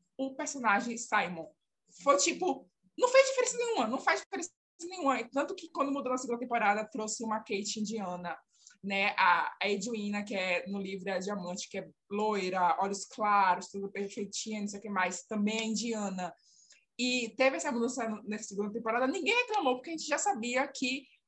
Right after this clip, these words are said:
os atores seriam capazes de representar o personagem. E é o que conta, gente. É a personalidade do personagem, é aquele papel,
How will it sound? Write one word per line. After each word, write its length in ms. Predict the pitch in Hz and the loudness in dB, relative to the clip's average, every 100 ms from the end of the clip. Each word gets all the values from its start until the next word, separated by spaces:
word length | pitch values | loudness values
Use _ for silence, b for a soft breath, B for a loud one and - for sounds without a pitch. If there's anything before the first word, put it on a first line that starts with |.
| - | -2
os 160 | 262 | 2
atores 760 | 330 349 269 233 233 277 - _ _ _ _ - _ | 4 4 6 6 6 2 -6 _ _ _ _ -20 _
seriam 500 | - 320 311 269 285 | -6 -2 0 0 0
capazes 680 | 330 330 - 214 220 226 214 | -4 -10 2 4 4 2 -4
de 180 | 214 247 | -4 -2
representar 580 | 277 269 247 240 202 - | -2 -4 -6 0 0 0
o 80 | 247 | -6
personagem. 600 | 269 269 247 165 151 - | -8 -6 -2 -2 -4 -6
E 60 | 208 | -6
é 60 | |
o 60 | 214 | -6
que 80 | 269 | -8
conta, 300 | - 180 185 | -10 -10 -12
gente. 240 | 151 - | -12 -6
É 60 | 180 | -6
a 40 | |
personalidade 640 | - - 196 196 190 190 | -6 -6 -4 -4 -6 -6
do 80 | 202 | -8
personagem, 640 | 254 262 247 190 214 196 - | -8 -8 -2 0 -2 -4 -2
é 80 | 180 | -2
aquele 300 | 190 202 190 | -2 -4 -4
papel, 600 | 208 214 202 175 190 | -4 -4 -2 0 0